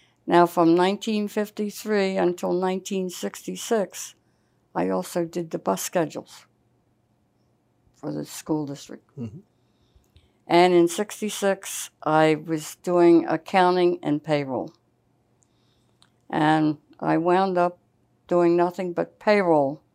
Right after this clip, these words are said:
Speaker 1: when I retired in nineteen eighty-two.
Speaker 2: Uh, where were, where were you, uh, located as far as your offices were concerned?
Speaker 1: I started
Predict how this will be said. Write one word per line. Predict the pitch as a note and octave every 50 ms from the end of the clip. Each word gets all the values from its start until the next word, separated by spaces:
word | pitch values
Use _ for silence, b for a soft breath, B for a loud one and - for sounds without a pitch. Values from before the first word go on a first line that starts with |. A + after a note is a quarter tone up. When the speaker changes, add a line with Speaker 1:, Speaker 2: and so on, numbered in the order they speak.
| _ _ _ _ _ _ _ -
Speaker 1:
when | F3 D#3+ D#3+ E3+
I | E3+
retired | E3 E3 E3+ E3 E3 - G3+ F#3+ F3 E3+ E3 D#3+
in | D#3+ D#3 D#3
nineteen | D#3 D#3 D#3+ D#3+ - F3+ E3+ E3+
eighty-two. | E3+ E3 E3 E3 E3 E3+ - - - G3 F3+ E3+ _ _ _ _ _ _ _ _ _ _ _ _ _ _ _ _ _ _ _ _ _ _ _ _ _ _ _ _ _ _ _ _ _ - - _ _ - - B B B B B B B B B B
Speaker 2:
Uh, | - D3+ C3+ C3 B2+ B2+
where | B2+ - D#3+ E3 F3 F3
were, | E3+ E3 D#3 D3 -
where | G#2 D#3+ D3 D#3+ E3+ D#3+
were | D#3 D#3
you, | D3+ D3 C#3+ C#3 C3+ C3+
uh, | C3+ B2+
located | B2+ C3 C#3+ D#3 - C#3+ B2+ A2 G#2 G2+
as | F#2+ -
far | - D3 A#2+
as | A#2 G#2+
your | A2 G#2+ G#2+
offices | A#2 A2+ - B2 A2 A2 C3 B2+ A#2+ -
were | - C3
concerned? | B2+ _ _ - - - - - B B B B B B B B B B B B B -
Speaker 1:
I | G3 G3 G3
started | F#3 - - - A#3 A3 A3+ A#3+ C4+ D4+ D4+ C4+ -